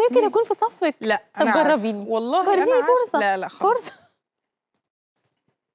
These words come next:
Speaker 1: <laughs> يمكن ربنا يهديني على إيديكي. استغفر الله العظيم يا رب.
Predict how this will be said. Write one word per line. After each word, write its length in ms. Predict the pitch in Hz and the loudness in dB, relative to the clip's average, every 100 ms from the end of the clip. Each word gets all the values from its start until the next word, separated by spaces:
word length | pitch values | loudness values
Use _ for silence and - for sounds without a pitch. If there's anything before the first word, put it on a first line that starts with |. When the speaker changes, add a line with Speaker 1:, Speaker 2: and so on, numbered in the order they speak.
| _ _ | _ _
Speaker 1:
<laughs> 300 | - - - | -10 -10 -4
يمكن 220 | 330 330 320 | -2 0 2
ربنا 280 | 311 330 381 | 2 2 2
يهديني 300 | 349 294 370 | 2 2 2
على 160 | 330 | 0
إيديكي. 380 | 254 254 392 - _ _ | 0 2 0 -2 _ _
استغفر 260 | _ - 247 | _ -12 -6
الله 100 | 254 | -4
العظيم 340 | 262 262 262 | -4 -4 -2
يا 40 | |
رب. 80 | 269 | -2